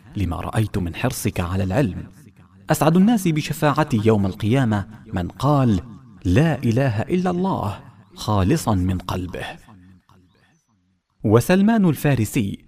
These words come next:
كان من خيار الصحابة، لم يكن من العرب، بل كان ابناً لأحد كبار فارس،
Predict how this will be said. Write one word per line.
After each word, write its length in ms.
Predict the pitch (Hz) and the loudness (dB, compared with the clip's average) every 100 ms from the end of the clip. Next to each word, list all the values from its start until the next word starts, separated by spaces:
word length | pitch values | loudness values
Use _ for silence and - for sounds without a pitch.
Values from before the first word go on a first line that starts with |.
| _ - | _ -4
كان 300 | 220 190 143 | 0 2 2
من 140 | 120 | 2
خيار 360 | - 127 170 117 | 0 2 2 0
الصحابة، 720 | - 104 - 85 87 85 - _ _ _ | -4 -6 -6 -6 -6 -10 -16 _ _ _
لم 160 | 170 196 | 2 2
يكن 360 | 226 - 160 | 2 0 0
من 160 | 104 95 | 0 -2
العرب، 520 | 87 101 113 98 110 - _ | -2 -2 -2 -2 -4 -6 _
بل 120 | 147 | -2
كان 240 | 147 214 196 | 0 0 0
ابناً 260 | 143 135 | 0 0
لأحد 580 | 143 107 123 139 - 110 | 0 0 0 0 -2 -2
كبار 440 | 104 110 95 139 101 | 0 0 0 0 -2
فارس، 520 | 104 92 87 - | -2 -4 -8 -14